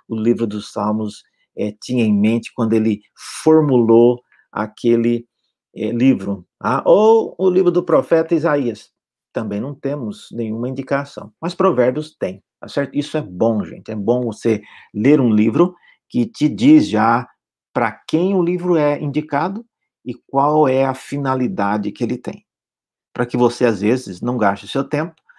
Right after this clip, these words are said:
lendo uma coisa que não é do seu interesse e também não foi escrito para a sua idade ou para o seu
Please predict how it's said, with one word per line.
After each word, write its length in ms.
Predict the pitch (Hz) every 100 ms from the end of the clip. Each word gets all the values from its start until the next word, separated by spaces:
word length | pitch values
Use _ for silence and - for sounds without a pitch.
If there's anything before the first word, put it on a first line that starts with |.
| _ -
lendo 380 | 160 156 139 143
uma 220 | 147 156
coisa 480 | 131 123 139 165 - _ _
que 400 | 160 151 160 -
não 420 | 143 143 147 151
é 280 | 113 113 123 - -
do 100 | 113
seu 180 | - 117
interesse 520 | 113 120 131 139 -
e 40 |
também 300 | - 131 131
não 200 | 131 156
foi 480 | 151 - 123 127 -
escrito 960 | 120 113 - - - 180 190 - 123 156 _ _ _ _ _ -
para 420 | 117 117 120 123
a 200 | 123 120
sua 520 | 113 - - 156 160 117
idade 680 | 98 107 117 117 107 104 -
ou 180 | 117
para 640 | 117 120 113 113 113 110 117
o 80 | 110
seu 600 | - - 147 151 151